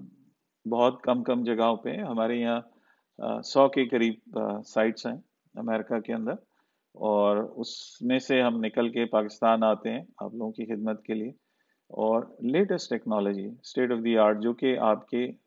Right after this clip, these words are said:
बड़े लोग यहाँ इलाज कराने के लिए आते हैं, वो टेक्नोलॉजी हमने आपके दरवाजे तक पहुँचाई है। अ, खाकवानी साहिबा ने लिखा है, "Sir, you are doing a wonderful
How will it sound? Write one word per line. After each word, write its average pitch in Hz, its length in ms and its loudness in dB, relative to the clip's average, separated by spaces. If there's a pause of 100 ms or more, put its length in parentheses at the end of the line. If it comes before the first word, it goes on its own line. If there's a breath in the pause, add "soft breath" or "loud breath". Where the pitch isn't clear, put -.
बड़े 110 200 2
लोग 113 520 -4 (260)
यहाँ 113 300 0
इलाज 113 300 2
कराने 107 360 -4
के 117 100 -8
लिए 110 120 -2
आते 98 280 -2
हैं, - 80 -12
वो 147 180 -4
टेक्नोलॉजी 113 560 -4
हमने 120 320 -8 (140)
आपके 113 340 -10
दरवाजे 110 500 0
तक 107 240 -8
पहुँचाई 95 340 -14
है। 101 100 -20 (960)
अ, 113 340 0
खाकवानी 123 840 -2
साहिबा 117 360 0
ने 120 320 -4 (180)
लिखा 110 280 -6
है, 113 80 2
"Sir, 120 220 -4
you 117 160 0
are 117 100 0
doing 120 220 0
a 120 80 2
wonderful 113 400 -2